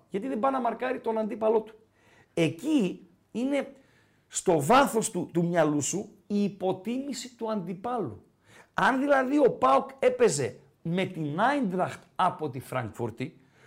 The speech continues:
ο συνεπέστατος τακτικά Ζίβκοβιτς αποκλείεται τον αριστερό μπακ της Άιντραχτ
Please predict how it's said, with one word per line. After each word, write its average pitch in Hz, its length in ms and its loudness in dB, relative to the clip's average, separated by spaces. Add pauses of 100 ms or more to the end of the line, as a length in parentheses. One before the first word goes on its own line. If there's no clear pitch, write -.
(340)
ο 202 40 6
συνεπέστατος 220 1200 0
τακτικά 214 800 -2
Ζίβκοβιτς 147 800 -6 (260)
αποκλείεται 196 1200 0 (180)
τον 214 240 4
αριστερό 185 520 0
μπακ 185 300 2
της - 340 -8
Άιντραχτ 156 540 0